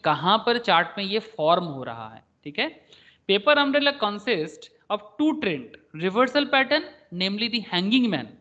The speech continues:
and the hammer। दो तरह का होता है, एक होता है hanging man, दूसरा होता है hammer। मतलब आपको ये हमेशा याद रखना है,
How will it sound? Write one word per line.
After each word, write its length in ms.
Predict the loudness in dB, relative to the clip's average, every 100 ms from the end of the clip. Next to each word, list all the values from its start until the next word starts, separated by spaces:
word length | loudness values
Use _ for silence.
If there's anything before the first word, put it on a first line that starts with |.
| _ 0
and 160 | 0
the 80 | -2 -4
hammer। 240 | -8 -12 -20 _ _ _ _ _ _ 0
दो 120 | 0
तरह 220 | 2 0
का 60 | -2
होता 280 | -6 -10 -12
है, 180 | -14 -18 _ -20 _
एक 160 | 2 2
होता 200 | 4 4
है 80 | 4 0
hanging 320 | 0 2 2
man, 300 | 2 0 -2
दूसरा 260 | -2 2 2
होता 220 | 2 0
है 100 | -2
hammer। 300 | -4 -10 -10
मतलब 320 | -4 -4 0 0
आपको 240 | 0 0
ये 80 | 0
हमेशा 240 | 0 2
याद 180 | 2 2
रखना 220 | -2 -8
है, 120 | -12